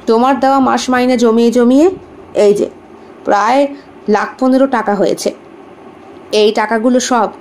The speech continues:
বাদশার নামে তুমি করে দিও, আর নিজের নামে রাখলে রেখো, এসবই তোমার টাকা। আর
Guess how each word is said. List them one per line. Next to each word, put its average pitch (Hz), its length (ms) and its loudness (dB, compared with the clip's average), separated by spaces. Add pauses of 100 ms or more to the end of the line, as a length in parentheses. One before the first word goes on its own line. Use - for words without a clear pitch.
(380)
বাদশার 208 460 -2
নামে 240 300 2
তুমি 240 240 2
করে 214 260 2
দিও, - 240 -2 (500)
আর 208 120 0
নিজের 214 280 4
নামে 294 260 4
রাখলে 277 300 0
রেখো, 294 320 0 (320)
এসবই 220 320 0
তোমার 220 360 0
টাকা। - 260 -6 (640)
আর 185 140 -2